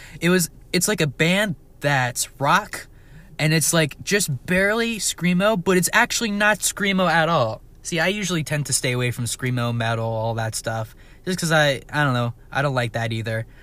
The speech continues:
I, I, I guess I just don't like any <laughs> form of music. I'm sorry. Maybe I shouldn't even have a say in the, in the music department. Well, actually, maybe I do. Maybe I do.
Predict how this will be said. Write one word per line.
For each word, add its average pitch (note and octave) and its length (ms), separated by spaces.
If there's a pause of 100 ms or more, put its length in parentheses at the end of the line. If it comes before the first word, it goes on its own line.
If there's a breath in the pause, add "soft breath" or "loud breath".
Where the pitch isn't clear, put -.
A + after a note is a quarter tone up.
(260 loud breath)
I, - 140 (180)
I, A#3 380
I D#3 80
guess A#3 240
I B3 80
just A3 240
don't A#3 160
like A3 360 (160)
any A#3+ 280
<laughs> - 120
form G#3 320
of F#3 120
music. E3 520
I'm C#3+ 120
sorry. D3 540 (600 loud breath)
Maybe G3+ 240
I A#3+ 100
shouldn't A3 280
even G3 160
have F#3 200
a D3+ 60
say D3 560
in C#3+ 260
the, C3 180 (160)
in D3 180
the C3 120
music C#3+ 420
department. A#2+ 640 (340 soft breath)
Well, D4 160
actually, C4 400
maybe B3+ 320
I C4+ 160
do. G#3+ 320 (380 loud breath)
Maybe F#3+ 260
I G#3 140
do. C#3 420